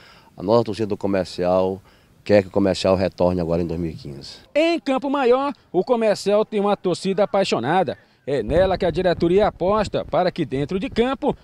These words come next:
Speaker 2: possa dar força aos jogadores e receita ao clube.
Speaker 1: Nós estamos apostando também no governo do estado do Piauí, que com certeza vai incentivar o Campeonato Piauiense de dois mil e quinze.
Speaker 2: Sobre receita, o presidente Arnaldo Pericó dá detalhes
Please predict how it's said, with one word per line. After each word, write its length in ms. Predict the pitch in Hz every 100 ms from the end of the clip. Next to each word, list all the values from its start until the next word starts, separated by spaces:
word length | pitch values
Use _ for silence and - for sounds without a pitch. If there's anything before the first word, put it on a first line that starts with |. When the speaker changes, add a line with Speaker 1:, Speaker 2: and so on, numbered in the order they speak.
| -
Speaker 2:
possa 320 | 135 175 196
dar 200 | 165 180
força 400 | - 151 170 185
aos 100 | 175
jogadores 720 | 180 185 185 127 190 226 147 - _ _ _
e 100 | -
receita 560 | 311 285 - 143 143 202
ao 80 | 185
clube. 480 | - 160 208 120 - _ _
Speaker 1:
Nós 180 | 131 156
estamos 300 | 147 131 131
apostando 360 | 123 110 107 92
também 240 | 87 95
no 100 | 101
governo 240 | 92 92
do 60 | 90
estado 220 | 82 87
do 80 | 80
Piauí, 420 | - 78 85 92
que 340 | - 85 82 82
com 180 | 101
certeza 360 | 92 90 87 87
vai 100 | 85
incentivar 420 | 90 85 82 85
o 120 | 87 78
Campeonato 340 | 82 82 80
Piauiense 320 | 82 78 78
de 60 | 78
dois 140 | 78
mil 80 | 78
e 20 |
quinze. 400 | 73 69 69 - - -
Speaker 2:
Sobre 460 | - 311 311 277
receita, 680 | 262 247 - 269 262 214 254 - -
o 140 | 147
presidente 640 | - 214 185 170 208 208
Arnaldo 440 | 208 160 202 220 196
Pericó 480 | 226 208 - 190 214
dá 140 | 214
detalhes 720 | 196 226 - 196 226 196 135